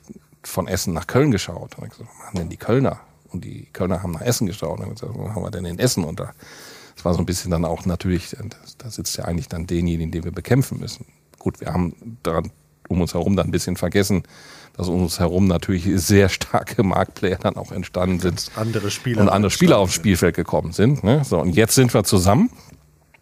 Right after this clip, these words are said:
Speaker 1: Und das müssen wir jetzt auch erstmal für uns nach vorne hin so zusammenführen, dass wir sagen, okay, das ist eigentlich unsere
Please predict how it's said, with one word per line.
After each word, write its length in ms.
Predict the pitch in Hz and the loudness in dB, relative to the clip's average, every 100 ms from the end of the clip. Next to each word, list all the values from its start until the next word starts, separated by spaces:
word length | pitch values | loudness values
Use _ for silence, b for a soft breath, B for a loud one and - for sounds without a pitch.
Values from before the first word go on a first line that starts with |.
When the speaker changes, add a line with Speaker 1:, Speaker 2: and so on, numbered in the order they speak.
| _ _ B B B B B | _ _ B B B B B
Speaker 1:
Und 140 | - 80 | 0 0
das 140 | - | 2
müssen 160 | 90 92 | 2 4
wir 60 | |
jetzt 160 | 92 - | 2 0
auch 120 | 101 | -4
erstmal 280 | - - 104 | -2 0 0
für 160 | 90 87 | 0 0
uns 420 | 85 92 117 - | 2 4 2 2
nach 160 | 90 78 | -2 0
vorne 300 | 87 92 92 | 0 2 2
hin 280 | 95 98 90 b b b | 2 2 0 b b b
so 200 | b - | b -6
zusammenführen, 640 | 87 90 87 85 85 101 98 | -4 -2 0 0 0 2 2
dass 180 | 90 87 | 2 2
wir 300 | 92 90 87 | 2 2 0
sagen, 340 | - - 87 87 | -6 -6 -2 -4
okay, 200 | 87 95 | -6 -8
das 240 | - - | -8 -6
ist 280 | - - - | -8 -8 -6
eigentlich 300 | 92 92 - | -4 -6 -2
unsere 460 | 101 104 90 87 | 2 2 2 0